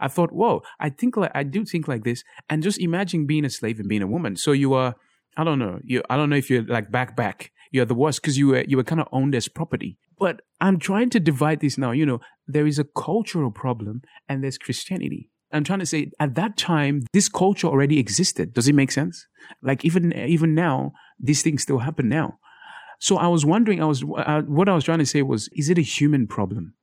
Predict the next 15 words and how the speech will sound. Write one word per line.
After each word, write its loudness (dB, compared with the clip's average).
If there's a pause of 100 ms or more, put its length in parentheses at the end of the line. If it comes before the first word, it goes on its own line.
(220)
Is 0
it 2
a 0
cultural -4
problem? -2
Is 0
it, 0 (380)
is 4
it 4
a 4
more 4
complex 0
problem 2
than 2
we 4